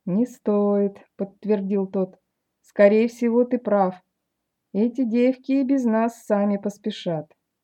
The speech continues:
Говорились последние слова вполголоса, под шум тарахтящего мотора.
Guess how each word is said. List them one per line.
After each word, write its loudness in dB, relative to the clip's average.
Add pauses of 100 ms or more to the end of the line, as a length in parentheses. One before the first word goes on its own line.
(500)
Говорились 2
последние 0
слова -2
вполголоса, -4 (540)
под -4
шум 2
тарахтящего -2
мотора. -4